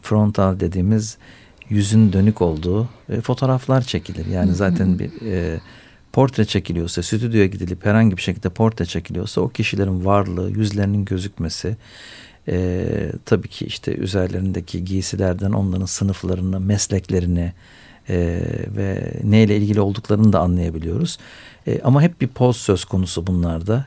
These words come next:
Speaker 1: Yani bir poz verilmesi gerekiyor. Gene bunda da bir poz var ama burada bir boy fotoğrafı var. Bu boy fotoğrafında bir, e, pencere, çiçek, e, bir koltuk, arka planda bunları görüyoruz.
Speaker 2: Gerçek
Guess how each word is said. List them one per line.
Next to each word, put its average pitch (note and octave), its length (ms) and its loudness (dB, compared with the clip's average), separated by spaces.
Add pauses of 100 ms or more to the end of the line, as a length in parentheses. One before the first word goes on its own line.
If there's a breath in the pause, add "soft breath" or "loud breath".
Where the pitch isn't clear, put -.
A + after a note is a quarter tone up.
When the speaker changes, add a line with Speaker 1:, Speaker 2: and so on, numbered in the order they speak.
Speaker 1:
Yani E2+ 160 -2
bir G#2 100 -6
poz G2 280 0
verilmesi E2+ 380 -2
gerekiyor. F2+ 420 -4
Gene C3+ 260 4
bunda B2+ 220 2
da G#2+ 80 -6
bir F2+ 80 -4
poz F2 320 -4
var F2 120 -2
ama C#2 240 2 (480 loud breath)
burada E3 240 6
bir A#2 180 4
boy A2+ 140 6
fotoğrafı D3 540 0
var. D3+ 260 0 (420 soft breath)
Bu C3 120 0
boy D#3 140 8
fotoğrafında C3 840 2 (640 loud breath)
bir, B2 420 4
e, G#2 140 4
pencere, A2 600 6
çiçek, - 600 -2 (100)
e, F2 280 -2
bir A2 120 0
koltuk, G#2 580 0 (100)
arka F#2+ 240 -2
planda G2 400 2
bunları F#2+ 300 -2
görüyoruz. F2+ 640 -4 (640 loud breath)
Speaker 2:
Gerçek G#3 440 0